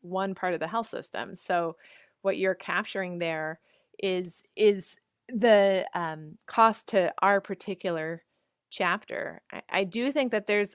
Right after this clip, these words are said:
a large cost from the subset of patients also who, who functionally become chronically critically ill because of their overdose in the I C U, or even the subset of folks who have to have long-term dialysis,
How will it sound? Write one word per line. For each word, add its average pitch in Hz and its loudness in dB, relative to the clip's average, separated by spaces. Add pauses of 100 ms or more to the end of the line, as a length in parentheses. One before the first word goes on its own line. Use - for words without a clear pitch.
a 185 2
large 180 0
cost 175 -4
from 196 0
the 185 -2
subset 180 0
of 185 -6
patients 180 -8
also 190 -4
who, 175 -4 (580)
who 202 -6 (280)
functionally 220 0
become 196 -4
chronically 180 -2
critically 175 -4
ill 165 -2
because 165 -6
of 143 -14 (560)
their 165 -4
overdose 160 -2
in 175 -12
the 175 -8
I 165 -4
C 175 -8
U, 175 -4
or 269 4
even 285 2
the 254 2
subset 240 0
of 208 -4
folks 214 -4
who 226 -8
have 208 -4
to 202 -2
have 190 -4
long-term 190 -4
dialysis, 175 -4